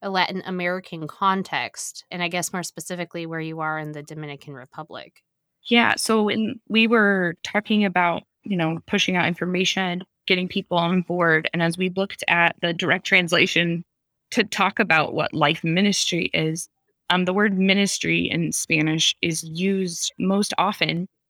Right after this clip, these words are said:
Speaker 2: This isn't to generalize every single country is like this,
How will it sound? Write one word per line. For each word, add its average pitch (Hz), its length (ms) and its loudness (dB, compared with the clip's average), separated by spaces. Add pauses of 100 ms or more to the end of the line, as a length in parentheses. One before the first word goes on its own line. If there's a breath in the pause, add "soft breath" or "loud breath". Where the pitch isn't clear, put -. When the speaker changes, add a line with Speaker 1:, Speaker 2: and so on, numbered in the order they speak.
(160)
Speaker 2:
This 190 140 -2
isn't 202 340 0 (300)
to 196 100 -2
generalize 165 640 2
every 160 180 -2
single 160 240 -2
country - 340 -2
is - 120 -4
like - 180 -4
this, - 240 -4